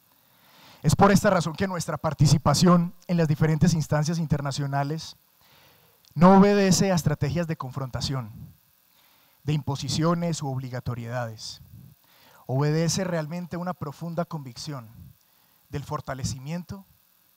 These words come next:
que necesitan también las comunidades indígenas, la garantía y el respeto de las diferentes comunidades y grupos étnicos en Colombia.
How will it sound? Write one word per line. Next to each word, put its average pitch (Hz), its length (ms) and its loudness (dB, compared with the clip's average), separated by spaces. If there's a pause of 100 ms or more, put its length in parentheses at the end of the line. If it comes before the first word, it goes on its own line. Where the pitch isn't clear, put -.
que 156 120 -8
necesitan 143 680 -10
también 120 560 -10 (260)
las - 160 -8
comunidades 139 640 -2
indígenas, 160 720 -4 (260)
la 139 120 -4
garantía 151 720 0
y 156 100 -2
el 139 80 -4
respeto 160 640 -4 (480)
de 160 120 -6
las 143 200 -8
diferentes 160 600 -6
comunidades 143 580 -4
y 147 40 -4
grupos 139 340 -4
étnicos 139 380 -4
en 120 100 -8
Colombia. 117 460 -10